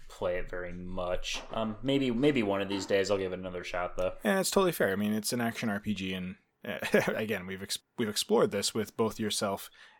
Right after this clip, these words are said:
Speaker 2: and, uh, Tyler, that the action R P G thing isn't always your bag. So I'm not shocked that you've bounced off this one. But again, it's attractive enough that it's worth coming back to at some point. It just might be a sale thing. But it won this year. Mike Salbata had nothing bad to say about it. He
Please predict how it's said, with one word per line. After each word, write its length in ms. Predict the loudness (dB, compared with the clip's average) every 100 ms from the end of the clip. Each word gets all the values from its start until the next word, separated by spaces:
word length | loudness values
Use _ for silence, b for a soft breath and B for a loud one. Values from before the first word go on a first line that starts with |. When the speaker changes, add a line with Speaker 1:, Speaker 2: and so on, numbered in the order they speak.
| -4
Speaker 2:
and, 340 | 0 0 -2
uh, 120 | -6 -6
Tyler, 300 | -6 -4 -4
that 240 | -8 -8
the 80 | -4
action 260 | -2 -2 -4
R 100 | -6
P 140 | -10
G 160 | -10 -10
thing 260 | -8 -10 -6
isn't 240 | -6 -4 -4
always 300 | -4 -6 -8
your 100 | -8
bag. 380 | -6 -8 -10 -18 B B -6
So 260 | -4 0
I'm 140 | -2 -2
not 220 | -6 -4
shocked 360 | -4 -4 -6
that 160 | -10 -12
you've 240 | -14 -10 -6
bounced 260 | -4 -4
off 120 | -6 -4
this 200 | -8 -8
one. 140 | -6
But 120 | -6
again, 220 | -2 -2
it's 140 | -4 -8
attractive 440 | -4 -4 -4 -10
enough 300 | -8 -10 -10
that 220 | -10 -10 -12 _ _ -6
it's 220 | -6 -2
worth 180 | -2 -2
coming 260 | -6 -8
back 220 | -4 -6 -4
to 120 | -8
at 100 | -6
some 160 | -8
point. 320 | -8 -8 -8 -12 _ _ _ _
It 80 | -10
just 180 | -8 -6
might 120 | -4
be 80 | -2
a 60 | -2
sale 240 | 0 -4
thing. 240 | -4 -10 -12 B B B B 6
But 120 | 8
it 80 | 10
won 220 | 10 8
this 200 | 2 0
year. 240 | 2 0 0
Mike 160 | -2
Salbata 360 | 0 2 2 0
had 180 | -2 -4
nothing 340 | -4 -4 -6
bad 260 | -4 -6 -6
to 80 |
say 220 | -8 -6 -6
about 280 | -6 -6
it. 140 | -8 -12
He 160 | -12